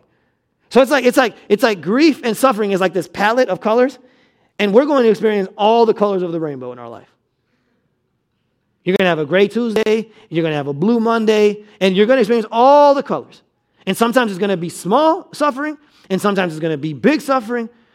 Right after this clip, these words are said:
but all, we're gonna experience all kinds of trials. All kinds. That's a promise. That's a promise. Okay?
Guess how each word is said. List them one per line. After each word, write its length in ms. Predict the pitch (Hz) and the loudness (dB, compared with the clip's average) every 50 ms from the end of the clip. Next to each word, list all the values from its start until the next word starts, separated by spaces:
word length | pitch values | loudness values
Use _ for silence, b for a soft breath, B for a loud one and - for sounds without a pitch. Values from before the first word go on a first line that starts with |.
| b b b | b b b
but 320 | b 185 190 190 _ _ _ - | b -4 -4 -4 _ _ _ -2
all, 320 | 190 214 262 302 311 277 | 0 2 2 2 2 0
we're 140 | 202 240 294 | -2 -2 -2
gonna 160 | 294 294 262 | 0 -2 -2
experience 340 | 220 - 233 220 202 175 - - _ - | -2 0 -2 -2 -2 -2 -8 -12 _ -4
all 600 | 208 226 262 277 277 285 285 269 277 - _ _ | 0 2 4 4 4 4 4 2 -2 -8 _ _
kinds 560 | - - 226 247 254 254 262 262 269 233 - - - | -6 -2 0 2 2 2 2 0 -2 -6 -8 -8 -4
of 400 | 196 226 233 233 226 220 285 285 | 0 2 2 2 0 0 -4 -10
trials. 560 | - - - 185 175 135 104 92 _ - _ _ _ _ _ _ _ _ _ _ _ _ _ _ _ _ _ _ _ | -14 -6 -2 -2 -2 -2 -4 -12 _ -20 _ _ _ _ _ _ _ _ _ _ _ _ _ _ _ _ _ _ _
All 200 | - 220 277 262 | -2 0 0 0
kinds. 420 | - 214 175 131 104 _ _ _ _ _ _ _ _ _ _ _ _ _ _ _ _ _ _ | 0 -2 -8 -8 -10 _ _ _ _ _ _ _ _ _ _ _ _ _ _ _ _ _ _
That's 200 | - 196 202 - | -4 -4 -4 -4
a 60 | 165 | -6
promise. 600 | 131 - - - 196 196 156 117 - - 190 - _ _ _ _ _ _ _ _ _ _ _ _ _ _ _ _ _ _ _ _ _ _ _ _ b b b b b b b b | -14 -14 -8 -4 -4 -4 -4 -6 -14 -20 -20 -20 _ _ _ _ _ _ _ _ _ _ _ _ _ _ _ _ _ _ _ _ _ _ _ _ b b b b b b b b
That's 120 | 180 165 165 | -6 -6 -6
a 60 | 156 | -6
promise. 480 | - - 165 170 127 98 - - - _ _ _ _ _ _ _ _ _ _ _ _ _ _ _ _ _ _ _ _ _ _ _ _ - | -10 -8 -8 -10 -10 -10 -18 -20 -20 _ _ _ _ _ _ _ _ _ _ _ _ _ _ _ _ _ _ _ _ _ _ _ _ -12
Okay? 280 | - 139 151 196 _ | -8 -8 -8 -8 _